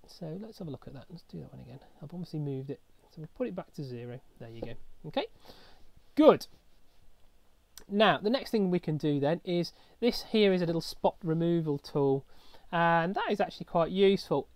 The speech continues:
if you've got any spotting on the lens. Now, I can't see anything. I've obviously got a nice clean sensor this time, but I did notice a couple of shots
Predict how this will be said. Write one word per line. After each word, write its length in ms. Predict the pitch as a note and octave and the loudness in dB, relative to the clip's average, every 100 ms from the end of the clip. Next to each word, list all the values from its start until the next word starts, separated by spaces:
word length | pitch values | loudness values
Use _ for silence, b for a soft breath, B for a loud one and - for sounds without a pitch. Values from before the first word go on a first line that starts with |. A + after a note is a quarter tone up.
| - | -2
if 420 | G#3+ A#3 - - - - - | 0 0 -4 -20 -20 -20 -6
you've 180 | G3 | -6
got 140 | - F#3+ | -2 -2
any 140 | F#3 | -2
spotting 500 | E3+ - F#3+ - E3+ | -6 -6 -8 -6 -6
on 140 | D3+ D3 | -4 -2
the 60 | |
lens. 420 | D3+ D3+ C3+ C#3 | -2 -2 -4 -6
Now, 200 | D3+ D3+ - | -6 -6 -6
I 100 | D#3+ - | -10 -10
can't 240 | G#3+ G#3 | -10 -8
see 160 | - E3+ | -6 -6
anything. 260 | D#3 D3 D3+ | -6 -6 -8
I've 80 | D3 | -8
obviously 320 | F3+ F3+ - E3+ | -10 -12 -10 -10
got 160 | D#3+ | -10
a 40 | F3 | -10
nice 220 | E3 D#3 | -10 -10
clean 640 | - - F3 F3 E3+ E3 - b b b b | -10 -6 -2 -2 -2 -4 -8 b b b b
sensor 680 | - - F3 E3 - - C#3+ | -14 -4 -2 -2 -4 -6 -4
this 240 | D3 - | -4 -8
time, 500 | - - E3 G3 C#4+ - b b b b - - - - - | -12 -4 0 0 0 -4 b b b b -20 -20 -20 -20 -6
but 460 | E3+ E3+ - - - _ - | -4 -4 -8 -18 -20 _ -20
I 60 | D3+ | -18
did 160 | - G3+ | -12 -8
notice 540 | F#3+ F#3 F3 - - | -6 -6 -8 -10 -16
a 40 | - | -14
couple 200 | - E3 | -16 -14
of 60 | D#3 | -14
shots 400 | - F3 - | -12 -12 -12